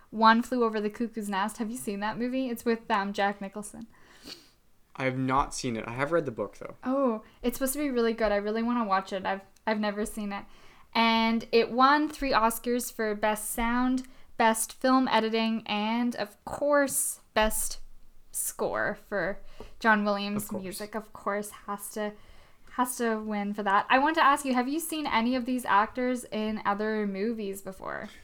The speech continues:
Speaker 2: Oh, wow. Um, I feel in my heart that I have. And
Speaker 1: <laughs>
Speaker 2: I'm going to cheat and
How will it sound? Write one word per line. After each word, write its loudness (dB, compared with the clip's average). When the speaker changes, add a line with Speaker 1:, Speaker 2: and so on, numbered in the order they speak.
Speaker 2:
Oh, 4
wow. 2
Um, 4
I -2
feel 0
in -4
my -2
heart 0
that -2
I -6
have. -8
And 0
Speaker 1:
<laughs> -8
Speaker 2:
I'm 2
going 0
to -8
cheat -4
and -4